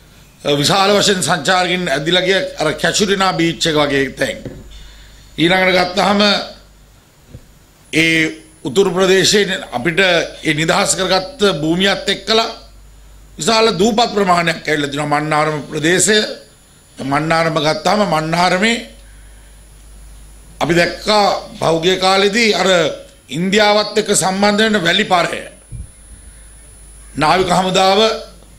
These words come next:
එක්කලා මමත් සම්බන්ධ වුණා එක්තරා අවස්ථාවකදී. එහෙම දර්ශනීය තැනක් මම දැකලා නැහැ. එතනට ගිහිල්ලා මං හිතන්නේ සංචාරකින් අරන් ගිහිල්ලා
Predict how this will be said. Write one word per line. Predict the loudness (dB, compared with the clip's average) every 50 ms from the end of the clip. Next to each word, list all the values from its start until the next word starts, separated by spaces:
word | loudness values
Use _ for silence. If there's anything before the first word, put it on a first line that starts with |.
| -20 -20 -20 -20 -16 -14
එක්කලා | -14 -6 -2 0 0 2 2
මමත් | 2 2 0 0 2
සම්බන්ධ | 0 0 2 2 0 0 0 0
වුණා | 2 0 0
එක්තරා | 0 0 0 2 4 4
අවස්ථාවකදී. | 4 2 2 0 0 2 2 2 2 2 0 0 -2 -4
එහෙම | -2 0 2 2 2 2 2
දර්ශනීය | 0 0 0 0 0 0 0 0 0
තැනක් | 0 0 0 0 0
මම | -2 -2 -4 -6 -6 -10 -16 -20 -20 -20 -20 -20 -20 -20 -20 -20 -20 -20 -8 -4
දැකලා | -4 -2 -2 -2 -4 -4
නැහැ. | -6 -8 -12 -14 -16 -20 -20 -20 -20 -20 -20 -20 -20 -20 -20 -20 -20 -20 -20 -20 -20 -14 -8
එතනට | -2 0 0 0 0 0 0 0
ගිහිල්ලා | 2 2 2 4 4 4 2 2
මං | 2 0 0 0
හිතන්නේ | 0 0 0 0 0 0 0 0 -2 -2
සංචාරකින් | -4 -4 -4 -2 0 0 2 2 0 0 -2 -2 -2 -2 0
අරන් | 0 0 0 0 0
ගිහිල්ලා | 0 2 2 2 2 0 0